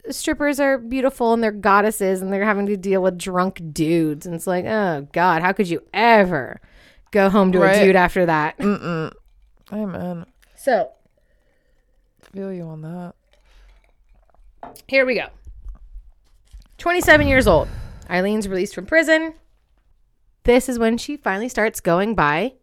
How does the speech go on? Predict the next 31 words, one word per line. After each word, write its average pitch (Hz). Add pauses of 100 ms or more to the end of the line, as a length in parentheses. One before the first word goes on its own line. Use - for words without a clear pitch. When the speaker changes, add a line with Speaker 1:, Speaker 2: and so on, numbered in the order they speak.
(400)
Speaker 1:
Lee. 339
Speaker 2:
Lee. 175 (560)
Speaker 1:
Right? 302 (1500)
What 294
page 185
am 156
I 123
on? - (260)
<laughs> 294 (920)
Speaker 2:
This 240
is 226
like 208
me 196
last 185
episode. 160
Speaker 1:
<laughs> 539 (400)
Speaker 2:
What 247
a 254
fucking 233
disaster. 202 (200)
Speaker 1:
A 381
disaster. 403
It's 311
all 330
good 269
because 233
we 247
get 277
to -
edit 220
out 170